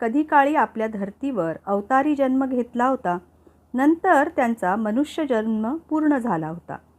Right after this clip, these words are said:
हा ध्रुव बाळाचा आत्मा सर्वत्र ध्रुव तारा होऊन अजरामर झाला. हा ध्रुव तारा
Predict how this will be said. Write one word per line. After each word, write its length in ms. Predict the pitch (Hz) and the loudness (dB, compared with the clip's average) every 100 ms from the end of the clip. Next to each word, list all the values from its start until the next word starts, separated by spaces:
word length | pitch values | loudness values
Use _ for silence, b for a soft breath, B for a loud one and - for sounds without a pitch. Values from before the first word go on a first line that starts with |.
| _ b b b | _ b b b
हा 340 | - 220 294 320 | 4 8 8 6
ध्रुव 340 | 285 302 320 | 4 2 4
बाळाचा 500 | 320 202 180 185 202 | 4 4 4 0 -2
आत्मा 520 | 180 208 - 214 170 | -2 -2 -4 -4 -4
सर्वत्र 720 | 247 247 240 269 320 202 190 226 | -4 -4 -2 -2 -2 -2 -2 -2
ध्रुव 400 | 202 226 247 330 | 0 0 2 0
तारा 360 | 294 214 208 226 | 4 4 4 0
होऊन 320 | 302 233 220 - | 0 0 -4 -6
अजरामर 640 | 196 226 311 240 196 180 233 | -2 2 2 2 0 -4 -4
झाला. 260 | 269 226 - _ b b b b b | -4 -4 -6 _ b b b b b
हा 140 | 359 403 | 4 4
ध्रुव 320 | 320 302 240 | 4 4 4
तारा 340 | 240 294 285 | 4 4 4